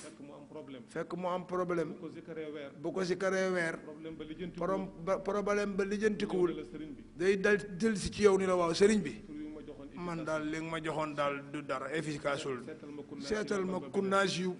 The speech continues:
Speaker 2: foor yi, lambal ma ci yeneen yi.
Speaker 1: Te mbokk yi, sifaat, te turu Yàlla yi.
Speaker 2: Te mbokk yi, turu Yàlla yi.
Speaker 1: Yépp a yem.
Speaker 2: Yépp a yem.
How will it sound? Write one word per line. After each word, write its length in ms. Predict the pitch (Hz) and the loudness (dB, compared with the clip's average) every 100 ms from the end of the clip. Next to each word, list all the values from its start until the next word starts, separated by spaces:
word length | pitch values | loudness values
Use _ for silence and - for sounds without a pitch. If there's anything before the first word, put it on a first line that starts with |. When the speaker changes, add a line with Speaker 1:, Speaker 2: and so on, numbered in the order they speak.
| - 170 | -8 -10
Speaker 2:
foor 340 | - 185 175 | -2 2 2
yi, 120 | 165 | 2
lambal 320 | 165 196 190 180 | 0 0 0 -2
ma 100 | 175 | -4
ci 120 | 175 | -2
yeneen 300 | 170 160 147 | 0 0 0
yi. 140 | 127 107 | -4 -8
Speaker 1:
Te 60 | |
mbokk 240 | 180 190 180 | -12 -12 -12
yi, 120 | 165 | -12
sifaat, 340 | - 185 185 - 165 | -12 -10 -12 -12 -16
te 80 | 185 | -10
turu 200 | - 233 220 | -4 0 0
Yàlla 220 | 190 156 | 0 -2
yi. 60 | - | -2
Speaker 2:
Te 80 | |
mbokk 340 | 190 202 214 233 | 2 6 6 6
yi, 220 | 240 214 | 2 4
turu 180 | 175 175 | 4 6
Yàlla 260 | 190 208 233 | 8 8 6
yi. 140 | 214 131 | 4 -2
Speaker 1:
Yépp 200 | 180 214 | -4 -6
a 40 | 151 | -6
yem. 140 | 127 - - | -12 -16 -2
Speaker 2:
Yépp 760 | 175 196 233 254 269 269 269 214 | 6 8 8 8 10 10 8 4
a 60 | |
yem. 140 | 165 | 2